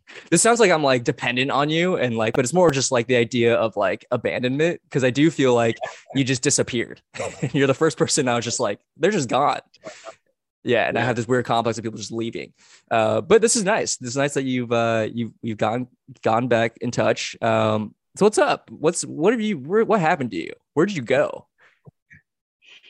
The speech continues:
Speaker 2: Yeah, I definitely have very similar memories of that period of time. Like,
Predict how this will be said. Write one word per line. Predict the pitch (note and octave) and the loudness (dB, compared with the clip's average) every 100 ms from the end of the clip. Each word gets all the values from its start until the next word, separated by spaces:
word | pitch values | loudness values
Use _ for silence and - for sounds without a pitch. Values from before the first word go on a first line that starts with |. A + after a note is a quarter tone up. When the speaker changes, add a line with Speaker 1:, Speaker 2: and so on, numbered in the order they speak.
| - _ _ _ - | -20 _ _ _ -4
Speaker 2:
Yeah, | C3 D3+ | -2 0
I | A2 | -2
definitely | B2+ C#3 - A2+ G2 F2+ E2 | -4 -6 -6 -6 -6 -8 -10
have | - G2+ G2 F2+ _ _ | -12 -10 -10 -12 _ _
very | A2 G2 G#2 G#2 | -16 -10 -8 -6
similar | - A2 G2+ F#2+ F#2 F2+ F2 | -8 -8 -8 -8 -8 -10 -12
memories | G2 F#2+ G2 G2 G#2 | -12 -6 -2 0 -2
of | F#2+ | -6
that | F#2+ - | -8 -10
period | - G2+ G2 | -6 -4 -4
of | F#2+ | -4
time. | G#2 F#2 F#2+ F#2 | -8 -8 -10 -12
Like, | F2+ | -16